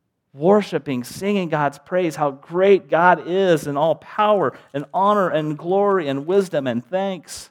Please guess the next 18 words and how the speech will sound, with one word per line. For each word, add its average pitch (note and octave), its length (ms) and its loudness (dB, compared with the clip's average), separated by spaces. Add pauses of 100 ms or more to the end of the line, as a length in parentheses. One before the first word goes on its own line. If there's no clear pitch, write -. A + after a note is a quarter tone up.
and B2 140 -8
strength - 800 -10 (720)
to - 140 -20
God F3 320 -8
forever F#3 500 0
and B2+ 200 -4
ever. E3+ 420 -2
Amen. E3 580 0
They're C3+ 140 0
singing. F#3 560 -2
Who G3 180 -2
are F#3+ 140 2
these D3 260 -8
millions D#3+ 540 2
and C3 180 -6
millions E3 400 -4
of C3+ 220 -14
people? F3 480 -16